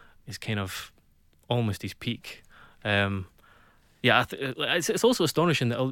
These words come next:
there's players like Sterling, Jesus, uh, David Silva, even, like, players over the year,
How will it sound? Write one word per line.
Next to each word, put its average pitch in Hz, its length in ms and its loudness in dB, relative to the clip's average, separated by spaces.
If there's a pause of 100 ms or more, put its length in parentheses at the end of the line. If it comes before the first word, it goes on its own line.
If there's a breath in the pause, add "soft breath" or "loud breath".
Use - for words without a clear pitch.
there's - 240 -8 (880 loud breath)
players 135 240 0
like 110 180 -2
Sterling, 117 640 4 (340)
Jesus, 120 680 -2 (560 soft breath)
uh, 107 240 0
David 110 300 0
Silva, 123 260 0
even, 110 260 -2
like, - 200 -8
players 165 220 2
over 127 120 0
the 120 100 0
year, 123 140 2